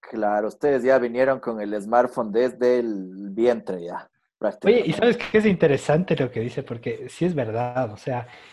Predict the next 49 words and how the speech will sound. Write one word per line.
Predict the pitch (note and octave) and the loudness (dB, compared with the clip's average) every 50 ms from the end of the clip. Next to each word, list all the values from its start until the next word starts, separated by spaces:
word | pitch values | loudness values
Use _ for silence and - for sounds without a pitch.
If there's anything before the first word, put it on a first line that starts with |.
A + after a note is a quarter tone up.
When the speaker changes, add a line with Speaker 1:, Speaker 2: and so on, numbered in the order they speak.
| - _ _ | -20 _ _
Speaker 2:
ponte | - D3+ D#3+ D#3 - F3+ - | -4 -4 -4 0 0 -2 -2
a, | - - C3+ B2+ C3 - - | 0 0 0 0 0 -2 -2
a | - - | -2 -2
esta | C3 - - E3 | -2 0 0 -2
nueva | C#3 C3+ C#3 C#3 C3 | 0 0 0 0 -2
generación, | - - A#2+ A#2 A2 G#2+ - - E3 E3+ F3+ | -2 -4 -6 -6 -6 -8 -8 -8 -8 -4 -4
ya | G3 | -2
ni | G3+ F#3+ | -2 -4
siquiera | - - - - D3 C#3+ | -6 -4 -2 -2 -2 0
les | C3+ B2 A2+ | -2 -4 -8
interesa | A2+ G#2+ G#2+ - G#2+ A2 A#2 A#2+ - - | -10 -12 -12 -10 -10 -8 -10 -10 -10 -14
si | - - A2 G#2+ G#2+ - _ | -14 -12 -14 -14 -14 -16 _
sus | - - A#2 - | -20 -20 -20 -16
papás | _ - A#2+ - B2 A#2 A2+ | _ -16 -12 -10 -10 -10 -10
están | - _ - A#2 A#2 | -10 _ -8 -8 -6
divorciados | A#2 A2 G#2+ G2+ - - - A#2+ G#2+ A2 A2+ A2+ A2+ A2+ A2 G#2 - - | -6 -8 -8 -10 -12 -12 -10 -6 -6 -4 -4 -4 -6 -8 -10 -12 -12 -14
o, | G#2+ G#2 G#2 G#2 G#2 G#2 G2+ G2+ G2 - _ _ _ _ _ _ _ _ _ _ | -14 -14 -12 -12 -12 -12 -14 -14 -16 -18 _ _ _ _ _ _ _ _ _ _
o | - B2+ A#2+ B2 | -8 -6 -4 -4
en | B2 B2 B2 | -4 -4 -4
realidad, | B2+ B2 A#2+ B2 A#2+ A#2+ B2+ B2+ B2+ B2 B2 B2 A#2 A#2 - - | -4 -2 -2 -2 -2 0 0 0 0 0 -2 -4 -6 -8 -6 -4
yo | E3+ F#3 | -4 -4
qué | F#3 - | -4 -6
sé, | - - B2 B2+ C#3 C#3 | -8 -6 -4 -2 -2 -2
por | C#3+ - A#2+ A2+ | -2 -4 -4 -4
unión | A#2 B2 C3+ D3 D3+ C#3+ B2 A#2 | -4 -6 -4 -4 -4 -4 -4 -4
libre. | A#2+ A#2+ D3 F3+ E3 D3 C3 A#2+ A#2+ A#2 A2+ A2+ - - _ - - _ _ _ | -2 -2 -2 0 -2 -2 -2 -2 -4 -6 -8 -10 -14 -18 _ -20 -20 _ _ _
Speaker 1:
Lo | C#3+ C#3 C#3 C#3 | 0 4 6 6
Speaker 2:
Eh, | C3+ | 6
Speaker 1:
que | F3+ D#3+ | 6 4
sea, | - - A3 D#3+ A#2 | 6 8 8 8 10
Speaker 2:
a | A#2+ | 8
Speaker 1:
lo | C#3+ D#3 | 6 6
que | D#3+ F3+ | 4 2
sea, | F3+ - G3+ | 2 4 2
sí, | - - C4 | 4 2 0
sí. | B3+ - | 2 2
Speaker 2:
ponte, | A#3+ G3+ B3 A3+ F#3+ - - - - - | 4 6 6 6 4 2 -2 -8 -4 -2
a | - E3 | 0 2
nuestra | F3 G3 F#3+ - F#3+ F3+ G3 | 2 2 4 4 6 6 6
época, | G#3+ - A#3+ F#3 D3+ B2+ | 6 4 2 0 2 0
mis, | C#3 C#3+ B2+ - _ | 0 -2 -2 -4 _
mis | - C#3 - | -4 -4 0
papás | - C#3 - - F3+ F3 | 0 0 0 2 0 0
se | - D#3 | 2 4
divorciaron | C#3 C3 B2 A#2 - C#3 C#3 C3 | 4 4 2 2 0 0 0 0
cuando | - B2+ A#2+ A#2+ A#2+ | 0 -2 -2 0 -2
yo | A#2+ A#2 | -2 -2
tenía | - A#2 A#2+ A#2 A2+ | -2 -4 -2 -2 2
doce. | A#2+ C#3+ D3+ - - - G#2+ - | 4 4 2 2 0 -6 -14 -14